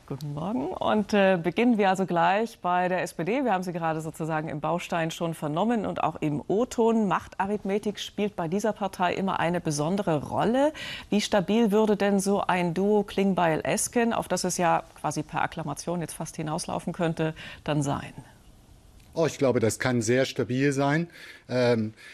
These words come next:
Speaker 2: denn letztlich geht es für die S P D erstmal darum, jetzt an die Macht zu kommen, diese Macht zu erhalten. Die Partei hat sehr lange gelitten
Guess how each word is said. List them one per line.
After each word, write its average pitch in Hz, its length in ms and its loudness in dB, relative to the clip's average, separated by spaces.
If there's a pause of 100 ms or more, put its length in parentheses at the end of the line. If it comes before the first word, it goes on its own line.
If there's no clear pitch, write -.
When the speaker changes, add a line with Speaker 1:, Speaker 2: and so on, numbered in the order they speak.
(200)
Speaker 2:
denn 123 300 0
letztlich 147 360 -2
geht 151 140 0
es 135 120 -6
für 139 100 -6
die 131 100 -2
S 123 140 0
P - 100 -4
D 123 160 4
erstmal 127 320 2
darum, 117 240 2
jetzt 113 180 2
an 113 120 -2
die 107 100 2
Macht 117 260 0
zu - 120 -4
kommen, 175 320 2
diese 135 240 0
Macht 123 260 0
zu 143 120 0
erhalten. 131 440 2
Die 123 80 -2
Partei 123 380 0
hat 127 160 0
sehr 127 240 4
lange 123 280 2
gelitten 151 500 2